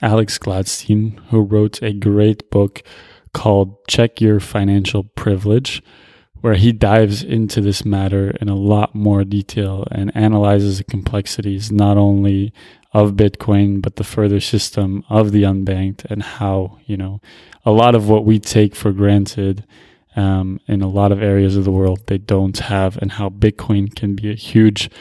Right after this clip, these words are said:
step towards solving this problem. So if you're interested in learning more about this,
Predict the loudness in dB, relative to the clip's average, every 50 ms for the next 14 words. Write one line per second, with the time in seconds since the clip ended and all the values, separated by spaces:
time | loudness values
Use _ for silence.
0 | -20 -20 -20 _ _ _ _ _ -10 -8 -6 -4 0 0 0 0 0 -4 -10 -10
1 | _ _ -10 -6 -4 -2 -2 -2 -4 -6 -12 -14 _ -10 -6 -4 -2 -2 0 0
2 | 0 -2 -2 -4 -6 -12 -12 -8 -6 -6 -6 -6 -8 -4 0 2 2 2 2 0
3 | -4 -8 -10 -14 -16 -18 _ _ _ _ _ -10 -4 0 0 2 2 0 -2 -6
4 | -6 -2 -2 -2 0 0 0 0 0 -2 -4 -2 0 -2 -2 -2 -2 -4 -2 0
5 | 2 2 2 2 0 0 -2 -2 -2 0 2 2 2 0 -2 -4 -4 -2 -2 -2
6 | -2 -2 0 0 0 0 -2 -6 -12